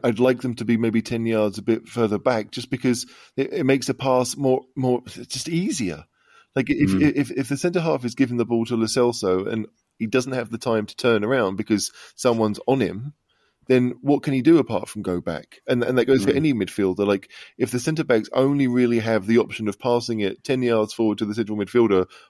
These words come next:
Speaker 1: or thirty-five yards forward looking for a run of Son and Dele, that's a problem. Like, the fullbacks need to be more involved in that build-up play rather than m-, being on the end of it, because it, it does appear t-, that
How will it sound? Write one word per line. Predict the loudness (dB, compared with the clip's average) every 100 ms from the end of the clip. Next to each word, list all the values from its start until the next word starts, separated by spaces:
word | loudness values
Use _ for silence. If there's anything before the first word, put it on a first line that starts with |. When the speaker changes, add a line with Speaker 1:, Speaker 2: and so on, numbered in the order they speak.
| _
Speaker 1:
or | 2 2
thirty-five | 2 2 2 4 2 4
yards | 4 4 2
forward | 2 2
looking | -2 -4
for | -2
a | 0
run | 0
of | -2
Son | -2 -2
and | -2 0
Dele, | 0 2 -2 -6 _ _ _ _
that's | -2 0
a | -2
problem. | 0 0 0 -14 -16 _ _
Like, | -2 -2
the |
fullbacks | -2 2 4 4 2 0
need | -2 -2
to | -2
be | 0
more | 2 2 0
involved | 2 2 2 -2
in | -4
that | -4 2
build-up | 4 6 2 0
play | 0 2 4
rather | 2 0
than | -2 -4 -6 -20 -20 _ _
m-, | -4 -4
being | 2 4 4
on | 2
the | 4 4
end | 4 2
of | 0
it, | -2 _
because | -8 -2 -2
it, |
it | -2
does | -2 -2
appear | -2 2 2
t-, | 2 -6
that | -2 -2 _ -20